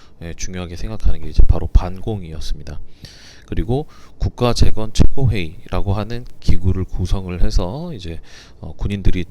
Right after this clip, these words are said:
정치를 하는 군정을 실시를 했죠. 음, 우리가 이제 군사정변이 이제 두 번이 있었는데, 이제 그 중에 하나가 오일육 군사정변이었고, 하나는 십이 십이 군사정변입니다. 근데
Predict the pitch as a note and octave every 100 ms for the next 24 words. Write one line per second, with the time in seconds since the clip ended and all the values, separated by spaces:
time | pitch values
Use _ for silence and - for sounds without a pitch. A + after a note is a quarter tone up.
0 | - - - F2 - - F2 G2 E2+ -
1 | - F2+ F2+ F2+ G2+ - - F2+ E2+ A2+
2 | - - - - - - - - A#2+ A#2
3 | - - - A2+ C3 C#3 C3+ A#2+ G#2+ A2
4 | - A#2 C3+ C#3+ C3+ C3+ B2+ B2 A#2+ A#2
5 | A#2 A#2+ G2 F2+ G2 - - G2 C3 C3
6 | G2+ E2 - F2 F2 E2+ D#2 G#2+ G2 E2
7 | D#2+ - F2+ - - G#2 G2 B2 A#2 A2
8 | G#2+ G2+ F#2 F#2+ F#2 F2 F2 F2 E2 E2+
9 | E2 D#2+ - D3 E3 - - - - C#3
10 | C3+ B2 A#2 G#2+ F#3 F#3+ - - G#2+ F#2+
11 | F2+ E2+ E2+ F2+ F2 E2 D2+ D2 E2 -
12 | - - - - - - - - - -
13 | G2 G2+